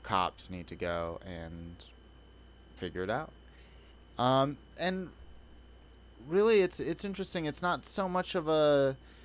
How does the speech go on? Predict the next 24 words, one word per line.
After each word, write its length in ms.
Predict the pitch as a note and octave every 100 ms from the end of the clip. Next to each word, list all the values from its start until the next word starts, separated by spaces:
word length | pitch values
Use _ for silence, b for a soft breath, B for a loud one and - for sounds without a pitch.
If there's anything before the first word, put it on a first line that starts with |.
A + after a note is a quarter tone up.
| b
there's 180 | C#3+ C#3
nothing 300 | F3+ G3 E3+ -
too 220 | - D3
special 560 | - - D3 - D#3+
about 340 | C#3+ A#2 A2+ A2
it, 180 | A#2 -
but 140 | A#2 A#2
it's 180 | -
basically 680 | - A2+ G#2+ - B2 - A#2
one 200 | A2 A2+
of 100 | A2 G#2+
those, 520 | G#2+ G#2+ G#2 - - - - -
here's 360 | - B2 A#2 A2
a 60 |
bunch 320 | G2+ G#2+ G2+ A2+
of, 300 | G#2+ G#2+ G2+ -
here's 260 | A#2+ B2 B2+
a 40 |
great 360 | G#2+ A2 G#2+ -
cast 420 | A2+ F#2+ G#2 -
of 100 | G#2
people 340 | - A2 A#2 A#2+
you 160 | A#2
know 380 | G2 F2 F2 G2+